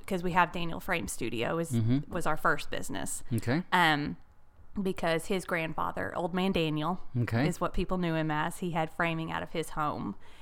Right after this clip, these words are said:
Speaker 1: And when he passed away, the family business was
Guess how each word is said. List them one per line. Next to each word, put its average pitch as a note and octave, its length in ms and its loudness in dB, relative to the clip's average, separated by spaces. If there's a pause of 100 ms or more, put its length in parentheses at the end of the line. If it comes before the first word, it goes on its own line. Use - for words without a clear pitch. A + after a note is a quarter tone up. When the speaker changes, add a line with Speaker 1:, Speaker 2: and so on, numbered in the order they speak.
(300)
Speaker 1:
And E3 400 -2 (160)
when F3 160 -4
he F3+ 160 2
passed D#3+ 360 8
away, D#3 600 -2
the F3 80 -4
family E3 340 0
business D#3 400 -4
was E3+ 180 -4